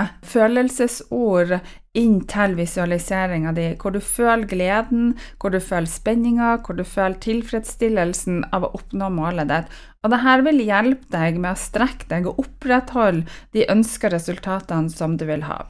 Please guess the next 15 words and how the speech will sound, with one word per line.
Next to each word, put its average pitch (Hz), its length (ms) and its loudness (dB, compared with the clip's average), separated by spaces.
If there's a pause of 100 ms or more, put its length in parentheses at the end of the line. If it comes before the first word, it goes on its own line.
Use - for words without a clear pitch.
(440)
Så - 160 2
jeg 277 160 6
skal 311 300 0
komme 277 240 6
faktisk 208 580 -2
med 202 280 -2
ti 240 400 0
ulike 196 440 -4
typer 190 280 -8
kraftord 220 640 -4
og 165 140 -4
følelser 196 600 0
som 170 280 -4
du 165 120 -6
kan 175 240 -2